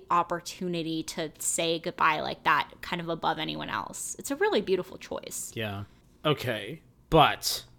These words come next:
Speaker 2: who is presiding over this funeral?
Speaker 1: Yeah, who the fuck is this minister?
Speaker 2: It's just, it's like, you know, is he a minister? Like, what is this wizard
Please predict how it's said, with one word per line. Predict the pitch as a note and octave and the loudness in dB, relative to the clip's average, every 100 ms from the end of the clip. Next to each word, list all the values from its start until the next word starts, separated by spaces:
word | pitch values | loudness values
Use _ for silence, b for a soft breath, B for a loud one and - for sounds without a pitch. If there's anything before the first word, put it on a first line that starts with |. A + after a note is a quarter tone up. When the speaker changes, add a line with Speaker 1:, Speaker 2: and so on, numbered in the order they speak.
| - _ - | -20 _ -14
Speaker 2:
who | - A#3 C4 C#4+ | 2 4 6 4
is | F4 E4 D4 - | 4 4 4 2
presiding | - - - - D3 B2+ D#3 F#3+ | 4 4 6 6 6 6 6 8
over | F3+ F3 | 6 6
this | E3+ D#3+ - | 6 4 0
funeral? | - A2 B2 D3+ G#3+ C4+ C#4+ | -4 -2 2 6 8 8 8
Speaker 1:
Yeah, | A#3+ | 4
who | G3+ | 4
the | C#4+ | 0
fuck | E4 A#3+ B3 | 4 4 4
is | A3+ | 0
this | G#3 | -4
minister? | F#3 F3 F3 - | -2 -2 -4 0
Speaker 2:
It's | A3 | 4
just, | B3+ - - | 4 4 0
it's | D#3+ - | -4 6
like, | G#3 F#3 - | 8 8 0
you | F#3+ | -4
know, | G#3+ - - | -2 0 6
is | E3+ | 8
he | G#3+ A#3+ | 10 10
a | |
minister? | A3+ B3 C4+ - C#4+ D4 D4+ C#4 A3 | 10 10 8 6 8 8 8 4 -2
Like, | E3+ D#3+ C#3 C#3 | 4 4 4 -2
what | B2+ D#3 G3+ G#3+ | 2 10 10 10
is | A#3 F#3 | 4 4
this | A3+ - | 2 2
wizard | C#3+ D#3+ F#3 G3 F3+ D#3+ | 8 10 12 10 10 8